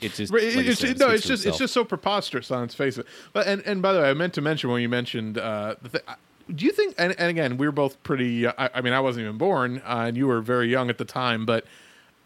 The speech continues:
Speaker 2: I, do you think the, the press, like, during Reagan's administration did the same shit when he was clearly, you know,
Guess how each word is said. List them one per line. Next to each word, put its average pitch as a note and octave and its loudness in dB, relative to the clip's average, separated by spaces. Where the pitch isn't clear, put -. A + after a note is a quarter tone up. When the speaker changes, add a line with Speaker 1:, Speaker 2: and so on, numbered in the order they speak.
Speaker 2:
I, F#3 -4
do G3 -4
you D4 2
think G4+ 2
the, E3 4
the D#3 2
press, - 0
like, B2 2
during B2+ 2
Reagan's A#2 2
administration A#2 0
did A#2 0
the A#2 0
same A#2 -4
shit A#2 -4
when B2 -6
he A#2 -4
was A#2 -6
clearly, B2 0
you C3 0
know, G2 -4